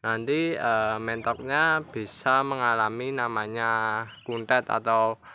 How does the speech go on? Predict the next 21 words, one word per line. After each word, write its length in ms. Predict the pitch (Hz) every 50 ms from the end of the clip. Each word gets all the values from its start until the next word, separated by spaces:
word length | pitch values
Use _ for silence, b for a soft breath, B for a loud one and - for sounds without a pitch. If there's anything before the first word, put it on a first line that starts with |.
| B B B
pertumbuhannya 800 | - 123 127 120 120 123 123 117 110 107 107 110 117 120 123 120
itu 400 | - - 143 151 151 135 107 117
lambat 480 | 120 117 113 113 110 113 110 110 - 135
sekali 320 | - 113 107 113 127 135
atau 240 | 135 127 123 110 117
istilahnya 480 | 117 - - 117 113 113 113 120 120 117
kecil, 400 | 113 110 - - 110 107 107 104 -
karena, 400 | 117 113 110 123 139 156 170 175 B B B B B B B B B -
eh, 400 | - 110 110 107 107 110 107 107 -
di 160 | _ - 107 104
saat 400 | - 113 101 104 113 113 110 -
masa 560 | - 117 113 110 - 123 117 113 113 110 110
pertumbuhan 560 | - 117 117 - 120 120 110 107 107 101 110
ini 240 | 110 113 127 147 165
seharusnya 960 | 160 - - 123 113 107 104 104 - - - 135 131 143 160 175 170 160 -
kesempatan 560 | - 135 - 127 120 113 113 113 113 117 131 123
kita 300 | 117 117 123 127 127 135
untuk 240 | 131 123 120 123
memaksimalkan 880 | 127 127 123 120 120 117 - - 123 117 110 107 110 113 - 127 127 120
pertumbuhan 480 | 120 120 - 120 117 110 110 107 107 110
tersebut. 560 | 107 - - 110 - - - 143 165 185